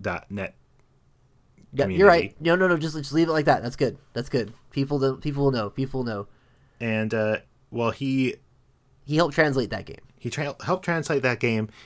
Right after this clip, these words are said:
Speaker 1: He's
Speaker 2: He
Speaker 1: done
Speaker 2: also
Speaker 1: a lot of work, like, investigating Link's Awakening, too.
Speaker 2: Yeah,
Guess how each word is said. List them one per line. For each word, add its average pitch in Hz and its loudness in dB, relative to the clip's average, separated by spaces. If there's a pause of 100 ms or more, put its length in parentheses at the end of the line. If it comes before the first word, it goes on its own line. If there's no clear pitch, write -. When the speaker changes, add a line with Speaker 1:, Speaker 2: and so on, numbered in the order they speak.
Speaker 1:
He's 127 -8
Speaker 2:
He 120 -4
Speaker 1:
done 147 6
Speaker 2:
also 120 2
Speaker 1:
a - 0
lot 151 6
of 139 -2
work, 135 4 (260)
like, 113 0
investigating 113 2 (220)
Link's 110 -2
Awakening, 82 -6 (140)
too. - -10 (420)
Speaker 2:
Yeah, 151 4